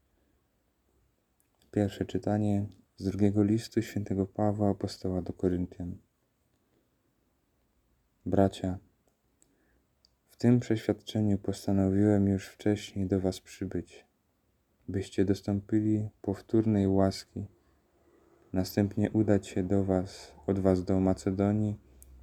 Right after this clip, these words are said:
i z Macedonii znów przyjść do was po to, byście mnie wyprawili w podróż do Judei. Czyż więc poczynałem sobie lekkomyślnie,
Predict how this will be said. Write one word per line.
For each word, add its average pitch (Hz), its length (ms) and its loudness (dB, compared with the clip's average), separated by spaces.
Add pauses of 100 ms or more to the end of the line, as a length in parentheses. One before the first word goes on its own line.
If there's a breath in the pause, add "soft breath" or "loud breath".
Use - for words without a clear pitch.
(140)
i 104 60 2
z 98 80 0
Macedonii 107 600 4
znów 104 320 0
przyjść 98 380 -2
do 98 240 2
was 98 220 0
po - 180 -6
to, 95 300 -6 (640 soft breath)
byście 101 320 2
mnie 98 140 4
wyprawili 98 600 2
w - 100 -18
podróż 101 580 0
do 95 140 2
Judei. 92 580 0 (1500)
Czyż 101 220 2
więc 95 400 2 (840)
poczynałem 98 680 4
sobie 95 540 0
lekkomyślnie, 98 1000 -2